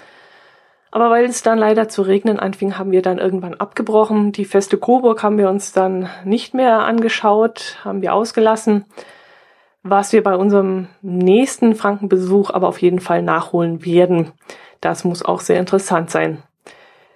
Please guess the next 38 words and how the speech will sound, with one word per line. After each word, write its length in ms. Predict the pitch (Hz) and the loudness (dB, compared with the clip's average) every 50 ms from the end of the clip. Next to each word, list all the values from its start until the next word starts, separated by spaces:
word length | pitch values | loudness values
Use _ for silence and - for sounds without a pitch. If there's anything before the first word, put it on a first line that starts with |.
| _ _ _ - | _ _ _ -2
So 80 | - 202 | 0 0
habe 80 | 202 233 | 2 2
ich 120 | 208 - | 2 2
jedenfalls 500 | 220 214 214 214 208 202 196 - - - | 2 2 2 2 2 2 0 -2 -6 -6
etwas, 420 | - 202 202 - 202 202 202 - | -4 -2 0 0 0 0 0 0
worauf 240 | 196 175 185 190 185 | 0 2 2 2 0
ich 80 | 190 190 | 0 0
mich 200 | 196 190 180 - | 0 -2 -2 -2
dann 140 | 175 175 175 | -2 -4 -4
freuen 380 | - - - 165 180 208 226 | -4 -4 0 2 2 2 2
kann 220 | 226 - 208 202 196 | 0 0 0 0 0
und 240 | 185 185 185 - | -2 -4 -6 -6
auch 140 | 185 180 175 | -8 -8 -8
im 100 | 180 175 | -10 -10
Hinterkopf 520 | 165 185 185 196 202 196 - 185 185 185 - | -6 -4 -2 0 0 0 0 -2 -2 -2 -4
behalten 340 | - 185 185 185 185 190 185 | -4 -4 -2 -2 -2 -4 -4
kann. 280 | - 180 180 185 - - _ _ _ _ _ _ _ _ _ _ _ _ _ _ _ _ | -2 -2 -4 -4 -6 -10 _ _ _ _ _ _ _ _ _ _ _ _ _ _ _ _
So 400 | _ - 202 185 190 202 196 196 | _ -6 -4 0 2 4 4 4
nach 180 | 190 180 180 180 | 4 2 0 0
dem 160 | - 208 185 | 0 0 0
Motto, 300 | 180 175 180 - - 190 | 0 -2 -2 0 0 0
da 180 | 190 175 170 170 | 0 0 -4 -4
muss 240 | 165 170 170 - | -4 -4 -4 -4
ich 220 | - 185 - - - | -4 -6 -6 -4 -4
noch 180 | 165 165 - | -6 -6 -4
mal 180 | - 180 196 208 | 0 0 2 2
hin. 340 | 202 170 202 196 190 175 139 - - - _ _ _ _ _ _ _ _ _ _ - - _ _ _ _ | 2 2 4 4 4 2 -2 -8 -20 -20 _ _ _ _ _ _ _ _ _ _ -20 -20 _ _ _ _
Müssen 340 | - 185 190 196 202 - 226 | -8 -4 -2 -2 0 0 0
wir 100 | 214 208 | 0 0
mal 140 | 202 190 180 | 0 -2 -2
schauen. 320 | - 170 170 180 190 185 - _ _ _ _ _ _ _ _ _ _ - - | 0 2 2 2 2 0 -4 _ _ _ _ _ _ _ _ _ _ -14 -4
Coburg 440 | - 214 202 202 208 208 202 - 196 | 0 0 2 4 4 2 2 2 -2
hat 140 | 185 - | -4 -2
bestimmt 300 | - 196 - 208 208 202 | -4 -2 0 2 2 2
auch 100 | 190 185 | 2 0
einen 140 | 190 185 180 | 0 -2 -2
schönen 240 | - - 185 180 175 | 0 0 0 0 0
Weihnachtsmarkt. 600 | 165 175 208 226 226 - - 208 202 202 - - | 0 0 0 -2 -2 0 0 0 0 -2 -4 -10